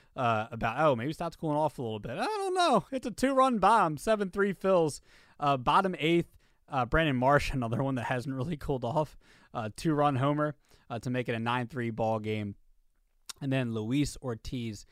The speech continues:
uh, comes in and shuts the door in the, uh, the bottom of the ninth. It was a little shaky at the end where the bases were loaded, but he strikes out, strikes out Ryan McMahon with the bases loaded to end the game. So the Phillies take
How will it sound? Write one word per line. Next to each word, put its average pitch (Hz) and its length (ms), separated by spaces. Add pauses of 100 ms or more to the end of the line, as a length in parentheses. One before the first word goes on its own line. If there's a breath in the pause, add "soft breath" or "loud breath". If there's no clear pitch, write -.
(340 soft breath)
uh, 104 300 (160)
comes 123 340
in 120 220
and 98 180
shuts - 260
the 104 100
door 170 400 (240)
in 110 180
the, 104 180
uh, 98 80
the 101 80
bottom 104 240
of 98 60
the 101 60
ninth. 135 280
It 113 80
was 127 220
a - 20
little 110 220
shaky 117 340
at 101 80
the 110 120
end 104 180
where 101 100
the 101 80
bases 113 340
were 104 80
loaded, 131 360 (260 soft breath)
but 120 100
he 110 40
strikes 143 320
out, 123 260
strikes - 320
out 139 160
Ryan 131 260
McMahon 131 460
with 123 160
the 127 60
bases 120 360
loaded 117 300 (380 soft breath)
to 160 280 (100)
end 135 200
the 113 80
game. 110 400 (340)
So - 180
the 101 60
Phillies 139 460 (140)
take 143 360